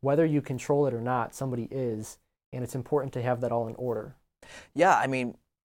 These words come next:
Speaker 2: someone that looks at your website, they're, they're looking for specific things. And you said you've combed through thousands of church
Speaker 1: Yeah.
Speaker 2: websites, and you've seen the good, you've seen the
Speaker 1: Right.
Speaker 2: bad.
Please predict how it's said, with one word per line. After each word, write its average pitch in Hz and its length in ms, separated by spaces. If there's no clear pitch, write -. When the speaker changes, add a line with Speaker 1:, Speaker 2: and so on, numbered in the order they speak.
Speaker 2:
someone 160 440
that 127 200
looks 123 480
at 127 140
your 120 100
website, 123 500
they're, 127 360
they're 120 160
looking 139 280
for 113 140
specific - 640
things. 101 560
And 117 240
you 156 80
said 123 240
you've 123 300
combed 127 300
through 110 260
thousands 123 520
of 95 140
church 104 220
Speaker 1:
Yeah. 131 60
Speaker 2:
websites, 123 460
and 110 100
you've 110 140
seen 110 360
the 101 80
good, 113 380
you've 104 120
seen 113 180
the 123 80
Speaker 1:
Right. - 60
Speaker 2:
bad. 101 400